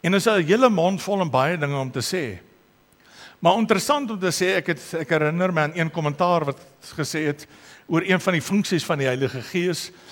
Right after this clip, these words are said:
is dat die Heilige Gees juis gekom het vir vervolging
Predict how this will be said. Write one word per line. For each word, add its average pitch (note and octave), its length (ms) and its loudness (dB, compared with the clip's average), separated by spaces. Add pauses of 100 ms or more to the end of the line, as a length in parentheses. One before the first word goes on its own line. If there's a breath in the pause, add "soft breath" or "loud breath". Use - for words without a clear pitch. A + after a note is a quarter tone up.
(100)
is C#3 160 0
dat D#3+ 80 4
die D3 160 2
Heilige E3+ 300 0
Gees F3+ 260 2
juis G#3 460 0
gekom F3+ 420 0
het - 380 -6 (1120 soft breath)
vir E3+ 220 2 (340)
vervolging E3 640 -4